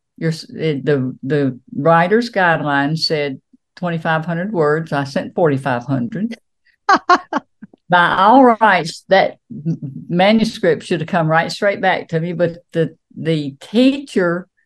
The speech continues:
I mean, the editor saw something in it that she liked.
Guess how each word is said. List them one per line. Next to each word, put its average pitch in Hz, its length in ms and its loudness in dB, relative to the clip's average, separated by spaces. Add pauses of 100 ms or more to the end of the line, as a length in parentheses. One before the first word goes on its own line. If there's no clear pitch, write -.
I - 60 -2
mean, 185 180 4
the 156 280 0
editor 240 540 0
saw 226 360 2
something 220 600 -6
in 180 200 -4
it 160 180 -6
that 156 220 -2
she 147 300 -4
liked. 139 640 -4